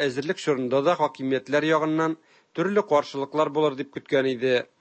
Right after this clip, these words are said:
Һәм бу фараз аларның фикеренчә дөрескә дә чыгып бара. Шушы фикернең тормышка ашырылуын Башкортстан Берләшкән оппозициясе шурасы җитәкчесе, танылган татар эшкуары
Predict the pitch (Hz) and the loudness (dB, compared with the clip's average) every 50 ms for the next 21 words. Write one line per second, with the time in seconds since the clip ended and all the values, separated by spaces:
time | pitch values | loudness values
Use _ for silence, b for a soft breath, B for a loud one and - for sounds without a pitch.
0 | b b b - 135 135 135 143 180 208 - - 156 147 147 165 170 147 143 139 | b b b -4 -2 -2 0 2 0 0 2 2 2 4 4 4 2 2 2 2
1 | 139 139 139 156 170 160 - - 131 - 143 135 143 143 139 - 156 143 123 151 | 2 2 2 0 -4 -6 -6 -12 -10 -6 -4 -4 -4 -4 -2 -2 -2 0 0 -2
2 | 135 131 - - 151 147 156 143 - - 127 135 131 120 135 135 135 131 127 117 | -2 -2 -2 0 2 2 2 0 0 -2 -4 -4 -2 0 2 2 4 2 2 0
3 | - b b b b b b - - 143 - - 220 214 - 165 - - 160 151 | -2 b b b b b b -12 -10 -6 -4 -4 -4 -4 -4 -4 -2 -2 0 2
4 | 185 185 185 - 143 143 143 139 - - 175 170 156 147 135 - 139 131 127 131 | 0 0 0 0 0 0 0 0 0 2 4 4 4 4 2 0 -6 -8 -6 -4
5 | 127 131 131 147 156 170 165 - b b b b b b b b b 135 135 131 | -2 2 2 2 2 0 -2 -6 b b b b b b b b b -2 -2 0
6 | - - 151 135 - - 202 202 190 170 156 151 151 147 143 - - 175 185 160 | -2 -4 -4 -2 0 2 2 2 2 0 0 0 0 0 0 0 -2 -2 0 0
7 | 151 139 - - 147 151 160 - - 170 156 - - 156 - - 151 151 151 143 | -2 -2 0 2 2 2 0 -2 -4 -8 -6 -4 -6 -6 -4 -2 0 0 0 0
8 | - 143 139 135 - 160 147 139 - - - - 151 147 147 143 - b b b | -2 -8 -12 -6 -2 -2 -2 -2 -4 -10 -8 -2 0 0 0 0 -4 b b b
9 | b b b - 139 139 143 147 143 143 170 196 190 - 151 139 139 - 180 - | b b b 0 2 2 2 2 2 2 2 0 0 0 -2 0 2 2 0 2
10 | - - 151 - - - 165 165 165 165 185 | 0 -4 -8 -6 -2 0 2 2 4 2 2